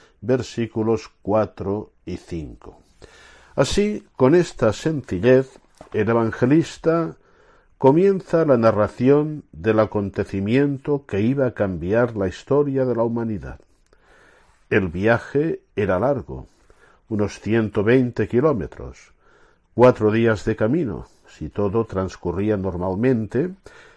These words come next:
en alguna de las caravanas que de Galilea viajaban hacia el sur. María no estaba obligada a realizarlo,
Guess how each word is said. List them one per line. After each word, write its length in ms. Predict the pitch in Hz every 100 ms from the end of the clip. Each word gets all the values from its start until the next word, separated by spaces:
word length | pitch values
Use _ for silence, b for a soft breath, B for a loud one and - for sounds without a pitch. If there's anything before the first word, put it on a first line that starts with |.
| B
en 140 | 143 151
alguna 600 | 190 135 190 175 170 170
de 200 | 113 117
las 180 | 110 -
caravanas 840 | 156 139 117 131 113 123 127 -
que 200 | _ 101
de 140 | 92 95
Galilea 640 | 135 107 101 107 107 107 - b b b b
viajaban 880 | 92 120 123 - 110 104 104 107 104 _ -
hacia 400 | 107 - 85 82
el 100 | 71
sur. 380 | - 80 - - _ _ _ _ _ _ _ _ - B B B B
María 520 | 175 196 214 214 - -
no 240 | 117 170
estaba 480 | 175 - 165 170 156
obligada 640 | 127 104 104 127 139 131
a 20 | 110
realizarlo, 880 | 101 95 90 - 139 98 65 67